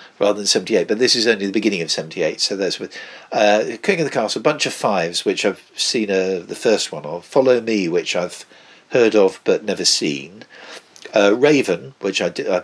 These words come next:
remember seeing the first two episodes. I've got Raven, but, uh, I, at the time I only saw the first two episodes.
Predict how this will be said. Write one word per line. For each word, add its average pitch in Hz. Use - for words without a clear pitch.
remember 107
seeing 101
the 95
first 101
two 110
episodes. 101
I've 107
got 175
Raven, 87
but, 87
uh, 95
I, 113
at 131
the 123
time 117
I 101
only 98
saw 101
the 95
first -
two 113
episodes. -